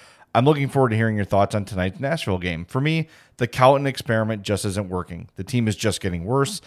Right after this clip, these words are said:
They constantly look confused, lose coverage, and are extremely inconsistent in execution. The biggest thing is there's just no chemistry,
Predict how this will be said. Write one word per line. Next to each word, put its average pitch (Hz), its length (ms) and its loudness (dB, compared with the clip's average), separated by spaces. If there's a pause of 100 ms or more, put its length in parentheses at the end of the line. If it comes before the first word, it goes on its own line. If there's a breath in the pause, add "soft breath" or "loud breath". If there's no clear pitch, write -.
(260 loud breath)
They 107 100 0
constantly 135 640 0
look 98 160 0
confused, 131 540 -2
lose 113 180 -2
coverage, 101 380 0
and 101 140 -2
are 95 100 2
extremely 143 640 -2
inconsistent 101 680 -4 (320 soft breath)
in 101 120 -2
execution. 92 760 -4
The 101 80 -6
biggest 147 400 0
thing 135 200 0
is 104 140 -2
there's 95 200 -2
just - 360 -2
no 98 160 -4
chemistry, 120 600 -2